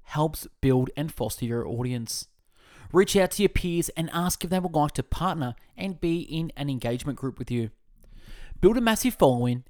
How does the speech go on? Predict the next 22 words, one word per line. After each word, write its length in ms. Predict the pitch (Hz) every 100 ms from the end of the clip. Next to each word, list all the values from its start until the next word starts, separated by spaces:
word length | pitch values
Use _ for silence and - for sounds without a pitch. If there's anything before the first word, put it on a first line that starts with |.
| -
and 120 | 135
then 120 | 151
approach 540 | 160 - - 165 160 -
content 460 | - 160 - 170
partners 380 | - 139 120 113
to 120 | -
license 460 | 117 131 139 120 -
their 140 | 185
content 420 | 240 - 135 - -
for 100 | 113
free 360 | - 226 240 - - -
in 120 | -
exchange 480 | 226 - - 185 180
for 160 | - 185
exposing 560 | 185 - 143 135 131
their 160 | 120 160
brand 420 | 190 143 123 120 - _ -
to 120 | -
your 160 | 208 208
newly 580 | 175 160 156 160 160 - _
built 300 | - 123 123 - -
audience. 640 | 120 139 139 113 - -